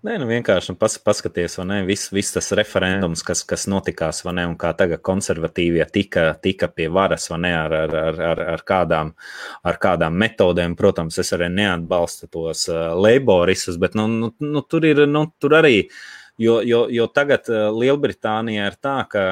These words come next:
ka partijas izmantoja da jebko, un es, es tiešām ļoti daudz, ā, klausījos, ā, rādio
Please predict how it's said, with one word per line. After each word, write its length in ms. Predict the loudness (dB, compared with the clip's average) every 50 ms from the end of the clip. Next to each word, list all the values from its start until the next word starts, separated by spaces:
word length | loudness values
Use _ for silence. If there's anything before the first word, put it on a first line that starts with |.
| -2 -4
ka 220 | -4 -6 -6 -4
partijas 680 | _ 0 0 0 0 _ -2 0 2 2 2 0 -2 -4
izmantoja 840 | -2 -2 0 0 0 -2 -2 -2 -4 -4 -4 -2 0 0 0 -2
da 160 | -2 -2 0 0
jebko, 1000 | 0 0 0 2 2 2 2 0 _ _ _ _ -6 0 2 2 2 2 0 -2 -6 _ _
un 260 | _ -8 -4 -4 -4
es, 140 | -4 -4 -6 -8
es 160 | -6 -4 0
tiešām 400 | 0 0 2 0 -2 -2 0 0
ļoti 220 | 0 0 0 0 0
daudz, 320 | 2 2 0 0 -4 -12
ā, 880 | -20 -20 -20 -20 -20 -20 -20 _ _ _ -12 -8 -8 -6 -6 -6 -8 -6
klausījos, 800 | -2 0 2 2 2 0 0 -2 -2 0 0 0 0 -2 -2 -2 -2
ā, 80 | 0 0 0 0 0 -2 -2 -2 0 0
rādio 600 | 2 4 4 4 2 2 2 2 2 2 2 2